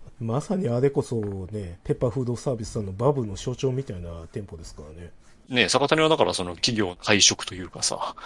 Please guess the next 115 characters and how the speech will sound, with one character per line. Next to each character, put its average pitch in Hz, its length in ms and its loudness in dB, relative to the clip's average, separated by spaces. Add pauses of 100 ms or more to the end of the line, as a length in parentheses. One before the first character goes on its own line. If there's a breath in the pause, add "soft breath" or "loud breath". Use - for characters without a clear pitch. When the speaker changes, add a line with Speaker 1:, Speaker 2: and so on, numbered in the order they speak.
(200 loud breath)
Speaker 1:
あ - 40 -8
ー。 107 240 -4
Speaker 2:
あ 131 80 6
る 131 80 4
種 98 200 4
の 90 60 -10 (100)
こ 92 100 -2
う 90 60 2
施 - 140 8
設 - 220 4
と 104 60 2
し - 80 4
て - 140 -2
エ 85 400 -6
グ 120 60 -2
ゼ 135 100 4
ク - 80 2
テ - 80 2
ィ 85 40 -2
ブ - 60 -6
が 90 80 -4
使 - 180 2
う 101 60 2
ん 98 40 -2
じ 95 80 2
ゃ 87 40 0
な 90 100 -2
い 92 60 -2
の 139 100 -2
み 131 80 0
た 98 60 0
い 87 60 2
な 90 40 -6
言 95 60 -6
い - 20 -4
方 95 60 -2
を 90 60 2
し - 80 -2
て - 80 -6
て、 - 60 -4
ま - 200 0
あ - 60 0
そ 226 140 0
う - 20 0
い 226 40 0
う - 40 -6
使 - 120 -4
い 226 40 0
方 202 180 2
は 170 80 4
僕 170 180 -2
も - 100 2
あ 95 40 4
り 101 80 2
か 85 100 -4
な 82 140 -6
と 85 100 -12
思 90 120 -8
う - 20 -10
ん - 20 -10
だ 80 80 -8
け 80 80 -10
ど。 80 160 -12 (140)
Speaker 1:
に 143 220 2
し 156 160 4
て 220 80 8
も 156 100 6
コ - 180 2
ス - 100 -4
ト 139 80 2
か - 120 -4
か 147 100 6
り 135 60 8
す 143 140 2
ぎ 151 80 6
で 147 80 8
し - 120 0
ょ 113 40 2
う - 20 0
よ、 90 60 -4
Speaker 2:
ま 87 60 -6
あ、 - 20 -8
Speaker 1:
そ 113 160 -8
ん 95 60 -8
な 92 60 -8
も 92 140 -6
の。 85 220 -14 (100)
Speaker 2:
間 294 360 4
違 - 40 6
い - 20 8
な 120 120 6
く - 440 -6
家 - 160 2
賃 107 280 4
と 104 80 -2
い 92 100 0
う 87 60 -6
点 92 160 -4
で 90 80 -4
は 82 60 0
一 - 180 4
番 104 180 -2
高 - 320 -4
い 131 160 -6
で - 140 -10
す - 240 -4 (160)
か - 160 -14
ら - 80 -14
ね。 196 340 -10
Speaker 1:
ね、 127 240 -2
下 - 140 -14
手 247 100 0
し - 80 -8
た - 80 -6
ら 113 80 -2